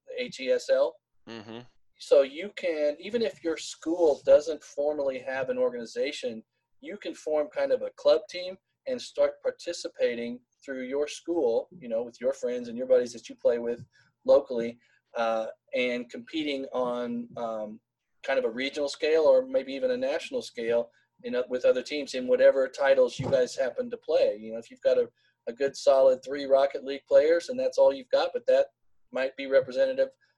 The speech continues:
Speaker 1: of your school in esports, then you can jump into the H E S L and perhaps, you know, find some tournaments, find some matches, find a league to participate in. And coaches are watching that. I know that coach,
Speaker 2: Mm-hmm.
Speaker 1: college coaches are paying attention to that.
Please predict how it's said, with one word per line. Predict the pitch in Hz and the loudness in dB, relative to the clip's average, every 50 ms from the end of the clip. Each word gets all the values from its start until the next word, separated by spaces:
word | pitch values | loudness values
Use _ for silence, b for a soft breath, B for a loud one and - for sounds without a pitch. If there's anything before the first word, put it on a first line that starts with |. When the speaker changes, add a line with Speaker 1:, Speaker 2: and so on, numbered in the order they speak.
| _ _ | _ _
Speaker 1:
of | 123 123 123 120 123 | -4 -2 -2 -2 -2
your | 127 135 139 | -2 -4 -4
school | - - - 147 143 143 139 131 | -4 -6 -6 -2 0 0 0 0
in | 127 127 | 0 -2
esports, | 143 156 - - _ 170 175 180 175 - - - | -4 -8 -10 -6 _ 6 6 6 6 0 -8 -8
then | - 123 123 | -8 -8 -8
you | 131 - | -8 -10
can | - 127 120 | -10 -10 -10
jump | 120 - 135 131 - 135 | -2 0 0 0 0 -6
into | 131 131 127 | -6 -6 -2
the | 123 123 120 117 117 - _ _ _ _ 131 | -2 -2 -2 -2 -4 -8 _ _ _ _ -8
H | 131 127 - 135 | -8 -6 -8 -4
E | 135 127 | 2 2
S | 127 127 - 135 | 2 2 2 0
L | 131 131 127 127 | 0 0 0 -2
and | 123 120 | -2 -4
perhaps, | 120 - 127 127 123 120 - - - - - - _ | -6 -4 -4 -4 -4 -4 -8 -12 -18 -20 -20 -20 _
you | 131 117 | -10 -8
know, | 117 110 110 | -8 -8 -6
find | - 127 123 120 | -6 -6 -8 -8
some | - - 120 | -10 -12 -12
tournaments, | - 135 127 120 120 117 113 - | -6 -4 -4 -4 -4 -6 -10 -8
find | - 123 120 117 - | -8 -8 -8 -8 -10
some | - 117 | -10 -10
matches, | 117 117 117 110 - - 117 - - _ _ _ _ _ _ | -8 -8 -8 -8 -10 -14 -16 -20 -20 _ _ _ _ _ _
find | 135 127 127 123 | -6 -6 -4 -4
a | 120 | -6
league | 120 120 127 127 120 - - | -6 -4 -4 -4 -4 -6 -10
to | - 92 | -12 -12
participate | - 101 - - 123 - - - - 127 120 117 | -12 -12 -10 -10 -12 -12 -14 -10 -6 -6 -4 -4
in. | 120 120 120 120 120 - b b b b b _ | -4 -4 -4 -4 -6 -8 b b b b b _
And | 123 123 120 117 117 120 120 - - | -6 -2 -2 -2 -2 -2 -6 -6 4
coaches | 139 135 143 143 - 147 139 131 - - | 4 4 4 4 0 -6 -6 -6 -6 -4
are | 123 123 123 123 120 | -2 0 2 2 2
watching | 120 117 117 113 110 - 117 110 107 107 | 2 0 -2 -2 -6 -10 -12 -12 -6 -4
that. | 110 107 101 98 95 - _ 113 | -4 -4 -4 -8 -14 -14 _ -12
I | 113 | -8
know | 113 113 117 120 | -4 -2 -2 -2
that | 110 - - - | -4 -6 -6 -2
coach, | - 123 110 107 107 | 0 0 0 -2 -8
Speaker 2:
Mm-hmm. | 104 104 - - | -16 -18 -10 -4
Speaker 1:
college | 139 123 123 120 117 - | 0 0 0 0 0 0
coaches | 127 120 117 - 113 110 113 | -2 -2 -2 -4 -6 -4 -2
are | 107 - - | -2 0 -2
paying | 123 117 113 | -2 -2 -4
attention | 104 90 - 127 117 - - 113 110 | -6 -4 -4 -4 -4 -6 -10 -14 -14
to | - 110 110 | -14 -10 -8
that. | 110 107 104 | -6 -6 -6